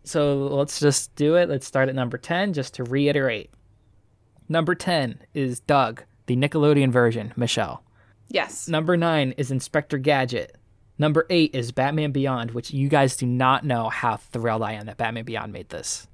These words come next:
Speaker 1: list. Um, number seven is Animaniacs. Number six is Foster's. Number five is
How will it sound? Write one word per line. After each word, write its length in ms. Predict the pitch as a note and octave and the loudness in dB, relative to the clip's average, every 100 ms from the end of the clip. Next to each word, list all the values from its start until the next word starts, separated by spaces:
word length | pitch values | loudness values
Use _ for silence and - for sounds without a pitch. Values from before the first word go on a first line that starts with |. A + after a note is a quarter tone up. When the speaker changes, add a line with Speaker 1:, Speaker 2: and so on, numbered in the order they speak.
| - | -16
Speaker 1:
list. 380 | - - - - _ _ _ _ _ | -14 -12 -12 -14 _ _ _ _ _
Um, 420 | G#2 E2+ B1 B1 | -10 -8 -10 -6
number 220 | D3 C3+ | -2 -2
seven 320 | C3+ F3+ F3 | 0 2 2
is 80 | E3 | 0
Animaniacs. 1080 | D#3+ D#3 D3 D3+ D3 B2+ G#2 - - - - _ _ _ _ | -2 -2 0 0 -2 -4 -6 -10 -14 -14 -16 _ _ _ _
Number 300 | - C3+ C3+ | -4 -2 0
six 340 | B2+ - E3+ - | -4 -2 -2 -2
is 200 | E3 - | -4 -4
Foster's. 840 | - C#3 C3+ - B2+ A#2+ A#2 - - _ _ _ | 0 0 0 -4 -8 -8 -10 -16 -18 _ _ _
Number 220 | D3 C3 | -4 -4
five 360 | A#2+ - C#3+ | -2 0 0
is 80 | D#3+ | 0